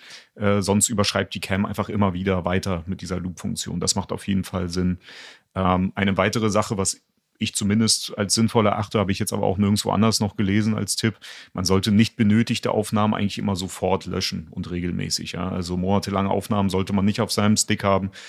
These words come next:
Wenn die Polizei das mal kontrolliert, dann könnte das tatsächlich Probleme geben. Ja, und, äh, ansonsten, was eigentlich auch s-,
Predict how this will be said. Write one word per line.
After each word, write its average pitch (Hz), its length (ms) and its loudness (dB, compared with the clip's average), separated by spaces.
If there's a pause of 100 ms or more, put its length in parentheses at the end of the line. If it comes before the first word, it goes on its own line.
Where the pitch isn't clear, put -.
(200)
Wenn 92 100 -4
die 90 60 -2
Polizei 95 400 -2
das 92 160 -2
mal 90 100 -4
kontrolliert, 98 720 -2
dann 87 140 -2
könnte 92 260 -4
das 85 180 -6
tatsächlich 90 360 -4
Probleme 87 400 -2
geben. 87 380 -6 (640)
Ja, 87 320 -4
und, 92 540 2
äh, 98 200 2
ansonsten, 104 640 4
was - 300 2 (240)
eigentlich 98 600 2
auch 104 240 4
s-, - 160 -6